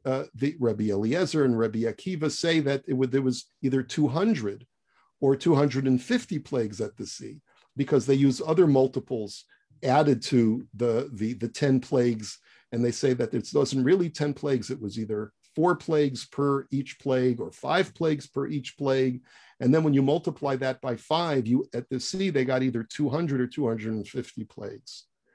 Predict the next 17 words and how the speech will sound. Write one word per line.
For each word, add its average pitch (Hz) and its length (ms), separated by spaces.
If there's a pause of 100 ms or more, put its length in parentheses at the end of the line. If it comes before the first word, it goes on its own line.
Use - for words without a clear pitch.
(380)
But 156 120
this 233 180
gets 202 260
to 170 120
the 147 100
crux 165 400
of 123 120
what 151 180
the 147 80
difference 151 400
between 135 320
a 117 60
finger 160 440
is 143 540 (420)
and 143 220
a 131 40
hand. 120 480